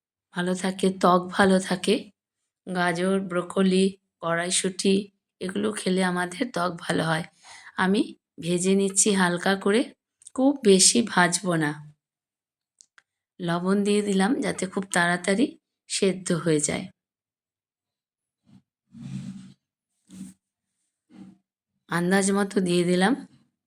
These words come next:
এখ-, এতে কিন্তু আমি কোনো চিনির ব্যবহার করব না। গ্রেট করা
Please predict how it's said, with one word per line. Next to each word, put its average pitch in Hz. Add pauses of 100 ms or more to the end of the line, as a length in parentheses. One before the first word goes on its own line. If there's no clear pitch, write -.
(240)
এখ-, - (100)
এতে 220
কিন্তু 226
আমি 226
কোনো 226 (420)
চিনির 220
ব্যবহার 190
করব 185
না। 196 (100)
গ্রেট 180
করা 202